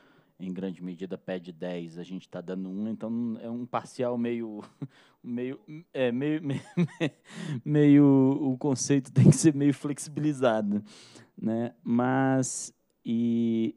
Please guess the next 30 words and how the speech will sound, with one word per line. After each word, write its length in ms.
por 160
outro 280
lado, 520
agradecer 720
a 60
doutora 800
Natália 520
Adas, 560
né? 440
Doutora 640
Natália 480
Adas, 360
doutor 340
Elvio, 380
que 460
acaba 400
de 80
chegar 380
aqui 420
para 200
o 20
meu 200
conhecimento, 920
que 80
doutora 600
Natália 500
Adas 440
faz 260
aniversário 720
hoje, 400